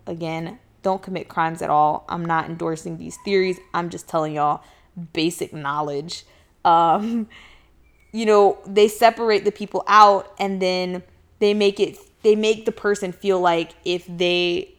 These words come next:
put everything on the other person or if they confess to things, that they can get less time. And so as the heat was mi-, winding up and, um, you know, the Romans and the, the Pharisees and everyone was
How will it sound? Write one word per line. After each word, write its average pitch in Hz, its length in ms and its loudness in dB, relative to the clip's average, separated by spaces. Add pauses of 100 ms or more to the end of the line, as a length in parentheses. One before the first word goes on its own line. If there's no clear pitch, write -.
(600)
put - 180 0
everything 180 420 -2
on 175 100 -6
the 160 100 -6
other 156 160 -2
person 190 360 -4
or 165 60 -6
if 165 100 -12
they 170 100 -8
confess 190 500 -2
to 180 100 -6
things, 170 440 -10 (340)
that 190 180 -2
they 196 120 4
can 196 200 -6
get 185 180 -4
less 165 400 -2
time. - 440 -16 (480)
And 196 160 -6
so 202 200 0
as 196 180 2
the 190 100 -2
heat 269 380 -6
was 196 200 -2
mi-, 180 500 -2
winding 180 680 2
up 170 340 0 (180)
and, 165 400 -10
um, - 580 -10
you 202 120 -6
know, 165 140 -4
the 165 120 -6
Romans 190 640 0
and 147 280 -10
the, 147 260 -8 (300)
the - 80 -16
Pharisees 202 680 0
and 180 100 -8
everyone 180 540 -2
was 165 320 -8